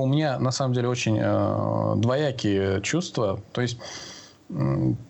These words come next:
я знаю, что этот футболист, э, может сделать многое, с учетом его, м, безусловно, у него есть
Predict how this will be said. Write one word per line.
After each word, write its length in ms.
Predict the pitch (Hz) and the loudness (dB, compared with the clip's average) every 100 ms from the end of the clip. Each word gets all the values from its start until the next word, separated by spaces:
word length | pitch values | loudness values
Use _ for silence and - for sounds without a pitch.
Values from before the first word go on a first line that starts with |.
| - | -4
я 260 | 123 135 139 | 0 2 0
знаю, 280 | 156 156 123 | 0 0 -2
что 180 | - | -2
этот 160 | 117 110 | -4 -2
футболист, 560 | 120 120 135 117 120 - | -2 0 0 0 -2 -4
э, 480 | 101 95 98 98 101 | 0 2 2 2 4
может 420 | 113 101 101 98 | 2 2 -2 0
сделать 420 | 104 107 107 104 | 0 2 0 2
многое, 640 | 110 143 214 160 110 101 | 2 2 2 0 0 0
с 120 | 110 - | -4 -4
учетом 380 | - 104 104 101 | -4 -2 2 2
его, 560 | 104 107 101 101 101 | 2 2 0 0 -2
м, 340 | - - - 101 - - | -2 -2 -2 -6 -14 -2
безусловно, 540 | 120 117 127 151 117 101 | 0 2 0 0 2 2
у 20 | |
него 180 | 101 101 | 4 4
есть 360 | 101 101 - | 2 0 -4